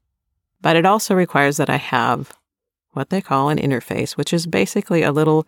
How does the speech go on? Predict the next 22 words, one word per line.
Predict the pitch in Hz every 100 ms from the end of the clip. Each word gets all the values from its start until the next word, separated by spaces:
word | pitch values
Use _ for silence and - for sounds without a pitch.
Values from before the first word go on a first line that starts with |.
| -
amplification | 147 147 147 - 131 131 139 131
box | 127 127 -
between | - 143 - 160 160 156 160
your | 160 151
microphone | 139 - 143 135 139 135 - _ _ _ -
and | 135 135
your | 139
computer. | 131 - - 117 -
So | - 131
my | 131 127 - _ -
microphone, | 160 208 202 196 196 196 - _ _ _
I | 147
plug | - 123
into | 127 135
the | 135 123
interface, | 175 190 - 165 160 - - _ -
the | -
interface, | 147 143 143 135 139 - _ _ _ _ _ _ -
I | 160
plug | - 127 -
into | 127 127 - - 120 127 -
my | 139 113 127